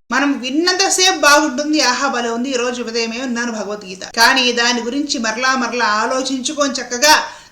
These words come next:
కాస్తైనా ఆచరణలో పెట్టడానికి ప్రయత్నం చేస్తేనే మనిషి మహనీయుడవుతాడు, పరమాత్మ కృపకు పా-,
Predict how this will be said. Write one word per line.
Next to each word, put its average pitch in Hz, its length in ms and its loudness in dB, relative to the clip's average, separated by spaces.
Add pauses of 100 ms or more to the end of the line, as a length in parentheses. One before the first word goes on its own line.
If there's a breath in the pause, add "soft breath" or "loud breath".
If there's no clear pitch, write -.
కాస్తైనా 269 600 2
ఆచరణలో 240 580 -2
పెట్టడానికి 220 460 -6
ప్రయత్నం 214 540 -6
చేస్తేనే 214 540 -6
మనిషి 240 360 -4
మహనీయుడవుతాడు, 214 1160 -4
పరమాత్మ 240 440 -6
కృపకు 247 400 -8
పా-, 220 400 -6